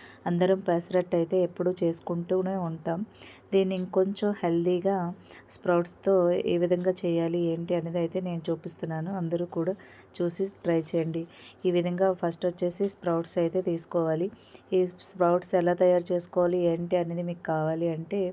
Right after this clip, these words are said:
నాకు కామెంట్ పెట్టండి ఫ్రెండ్స్, నేనైతే తయారు చేసి పెడతాను. ఈ విధంగా స్ప్రౌట్స్ అయితే ఒక మిక్సీ జార్లోకి అయితే తీసుకోవాలి. తీసుకున్న తర్వాత అందులోకి వచ్చేసి వెల్లుల్లి వేసుకోవాలి.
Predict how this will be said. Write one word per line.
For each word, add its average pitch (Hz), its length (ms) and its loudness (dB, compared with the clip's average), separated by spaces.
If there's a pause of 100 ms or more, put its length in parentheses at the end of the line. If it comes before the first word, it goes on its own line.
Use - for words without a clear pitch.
(400)
నాకు 180 180 -4
కామెంట్ 170 380 0
పెట్టండి 170 360 -4
ఫ్రెండ్స్, 175 300 -4
నేనైతే 165 420 -4
తయారు 165 380 -2
చేసి 170 280 -6
పెడతాను. 165 540 -6 (640)
ఈ 190 80 4
విధంగా 180 400 2
స్ప్రౌట్స్ 170 480 -2
అయితే 175 200 0
ఒక 190 220 -4
మిక్సీ 170 280 -6
జార్లోకి 170 460 0
అయితే 165 220 -2
తీసుకోవాలి. 170 680 -2 (500)
తీసుకున్న 196 440 0
తర్వాత 170 520 0
అందులోకి 175 520 0
వచ్చేసి 175 460 -2
వెల్లుల్లి 175 480 2
వేసుకోవాలి. 165 760 0